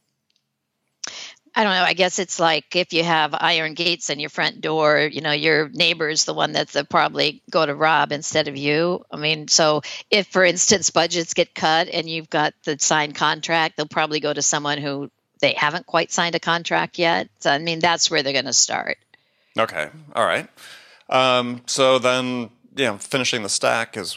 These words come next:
Speaker 2: you know, your hierarchy of, of sale revenue needs, which really are gonna begin to mirror what your stack will look like, is, your sales stack is receipt of payment.
Speaker 1: Uh-huh.
Speaker 2: Not a huge one, but it's, it's obviously important, is ability to retain the customer. So we start moving into the customer success realm then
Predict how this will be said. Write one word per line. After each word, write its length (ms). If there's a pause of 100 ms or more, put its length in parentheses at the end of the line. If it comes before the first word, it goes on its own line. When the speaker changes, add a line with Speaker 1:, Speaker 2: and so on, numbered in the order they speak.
Speaker 2:
you 100
know, 240
your 200
hierarchy 480
of, 440
of 200
sale 300
revenue 340
needs, 480
which 420 (840)
really 340 (140)
are 100
gonna 240
begin 240
to 60
mirror 280
what 200
your 80
stack 240
will 80
look 160
like, 200
is, 280 (400)
your 220
sales 240
stack 300
is 260
receipt 380
of 100
payment. 560 (920)
Speaker 1:
Uh-huh. 320 (440)
Speaker 2:
Not 180
a 20
huge 260
one, 160
but 160
it's, 420
it's 140
obviously 300
important, 460
is 180
ability 300
to 20
retain 420
the 80
customer. 380
So 100
we 60
start 180
moving 220
into 160
the 60
customer 360
success 460
realm 240
then 320